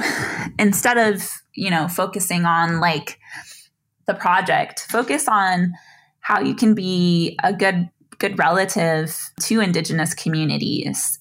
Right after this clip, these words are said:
and involve tribes in the entire process from beginning, like, conceptual stages of a project to the, to the very end.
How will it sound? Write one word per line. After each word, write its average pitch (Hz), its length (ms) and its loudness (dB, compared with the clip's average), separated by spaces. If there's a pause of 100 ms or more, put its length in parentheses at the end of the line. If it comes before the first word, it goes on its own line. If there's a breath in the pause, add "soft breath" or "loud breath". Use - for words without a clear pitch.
and 165 500 2 (840 soft breath)
involve 185 720 4
tribes 170 960 0 (420)
in 196 200 2
the 190 120 2
entire 175 540 2
process 240 1080 0 (180 soft breath)
from 190 240 0
beginning, 180 800 2
like, 147 440 -4
conceptual 190 800 0
stages 208 540 2
of 202 100 2
a 208 80 4
project 202 920 0
to 190 220 -2
the, 175 380 2
to - 140 -2
the 175 100 2
very 165 480 0
end. 156 420 -2